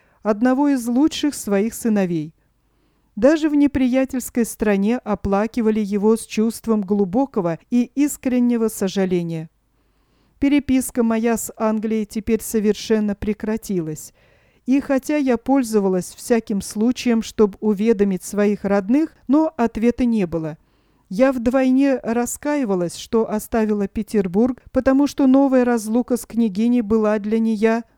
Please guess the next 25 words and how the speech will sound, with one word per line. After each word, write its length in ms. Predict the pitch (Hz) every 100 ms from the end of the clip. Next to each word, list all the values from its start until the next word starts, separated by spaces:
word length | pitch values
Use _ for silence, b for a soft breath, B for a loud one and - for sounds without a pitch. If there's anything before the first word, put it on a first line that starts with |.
| -
новым 480 | 196 220 220 214 214
источником 720 | - 233 226 - 233 233 220
беспокойства. 960 | 240 - 277 277 302 262 - 170 160 - _ _ _ _ _ _ _ -
Надежда 600 | 233 254 262 285 220 220
на 160 | 202
мир 260 | 196 247 - b b b
становилась 760 | - - 233 240 254 254 214
больше 600 | 190 247 320 311 - 285
и 200 | 311 202
больше 440 | 175 190 247 - 208
невероятной, 960 | 185 175 165 165 185 262 - 247 240 b b b
и 80 | 240
я 200 | 247 262
на 160 | 262
целые 380 | 262 311 302 302
годы 320 | 247 277 247
могла 420 | 240 233 220 233 240
остаться 640 | 214 220 - 233 - 220
добровольной 640 | 202 196 208 202 226 220 220
пленницей, 840 | 220 214 233 214 170 - 175 156 b
расставшись 800 | 208 247 277 - 285 277 277 -
навсегда 640 | 247 240 - 196 175 233 285
с 80 | -
своими 400 | 202 202 196 180
родителями, 840 | 180 180 208 277 277 254 240 247